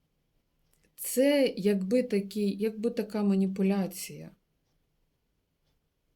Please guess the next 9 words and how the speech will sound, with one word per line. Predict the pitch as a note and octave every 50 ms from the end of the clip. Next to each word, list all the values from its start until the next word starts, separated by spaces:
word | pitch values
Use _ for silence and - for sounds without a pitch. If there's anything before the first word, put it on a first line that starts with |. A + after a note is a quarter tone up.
| _ _ _ _ _ _ _ _ _ _
що | _ - - - - F3 F3 E3+ F3
от | A3 B3 B3 B3
ми | F#3+ G3 F#3+ F#3+
построїмо, | G3 F#3 F#3 - - - C4+ D4 D4 C#4 B3+ A3+ G#3 F#3+ F#3 F3+ F#3
от | F3+ F3+ F#3 -
ми | F3 F3 E3+ E3 D#3+ D#3+ - - - - _ _
зробимо, | E3+ D#3 E3 G#3 A#3 C4+ C#4+ C#4+ C4 A3+ G3 G3+ G3 F#3+ F#3+ F#3 F3 F3
от | F3+ F3 F3
ми | F#3+ F3+ F3